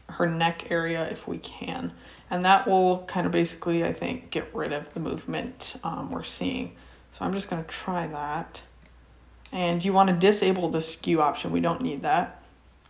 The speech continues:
And then make sure you're at the beginning of your sequence and you're gonna just hit the track forward button. And it is just going to track along those points.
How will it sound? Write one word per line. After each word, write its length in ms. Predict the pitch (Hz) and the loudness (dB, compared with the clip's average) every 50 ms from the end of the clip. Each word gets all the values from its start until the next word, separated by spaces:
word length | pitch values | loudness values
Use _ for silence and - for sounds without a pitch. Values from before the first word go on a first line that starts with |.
| - - - | -6 -4 -2
And 80 | - 202 | 2 2
then 120 | 190 180 | 4 4
make 140 | 180 185 185 | 4 4 4
sure 160 | 185 - 208 | 2 2 2
you're 140 | 185 180 170 | 4 4 4
at 80 | 165 - | 4 2
the 40 | 165 | 0
beginning 460 | 165 160 160 185 190 190 185 180 127 | -2 0 2 2 2 2 0 0 0
of 220 | - 170 160 160 165 | 2 2 2 2 2
your 240 | 160 160 160 160 | 2 2 2 0
sequence 720 | 160 - - 175 170 170 - 170 185 220 254 - - - - - | -2 -4 -4 -4 -4 -2 0 0 0 0 0 -2 -8 -12 -8 -6
and 120 | 196 165 | -4 -4
you're 100 | 165 160 | -2 -2
gonna 240 | 165 165 165 165 165 | -2 -2 -2 -2 -4
just 180 | 170 165 - | -6 -8 -8
hit 180 | - - 170 170 | -6 -8 -8 -8
the 80 | - - | -8 -14
track 340 | - - - - - - | -12 -8 -6 -6 -6 -6
forward 380 | - - - 175 185 170 - - | -8 -8 -6 -6 -4 -6 -6 -6
button. 360 | - - - - - - 180 - - - - - - - _ _ _ _ _ _ _ _ _ _ - _ - - - - - - - - _ _ _ _ - _ - - - - - - - - - - - - - - - - - - - - - - - - - - - - - - - - - 208 | -6 -6 -6 -6 -8 -10 -10 -12 -16 -20 -20 -20 -20 -20 _ _ _ _ _ _ _ _ _ _ -20 _ -20 -20 -20 -20 -20 -20 -20 -20 _ _ _ _ -20 _ -20 -20 -20 -20 -20 -20 -20 -20 -20 -20 -20 -20 -20 -20 -20 -20 -20 -20 -20 -20 -20 -20 -20 -20 -20 -20 -20 -20 -20 -20 -20 -20 -12 -10
And 100 | 202 180 | -8 -8
it 80 | 170 | -8
is 80 | 180 175 | -8 -6
just 220 | 185 180 170 - | -6 -8 -8 -6
going 220 | - 180 180 175 175 | -4 -2 -2 0 0
to 80 | 175 | -2
track 280 | 170 - - 170 180 180 | -4 -2 -2 -2 0 0
along 220 | 202 196 202 208 | 0 0 0 0
those 100 | 220 220 | -2 -2
points. 480 | 220 - 277 294 285 254 254 - - | -4 -4 -4 -4 -4 -4 -8 -8 -14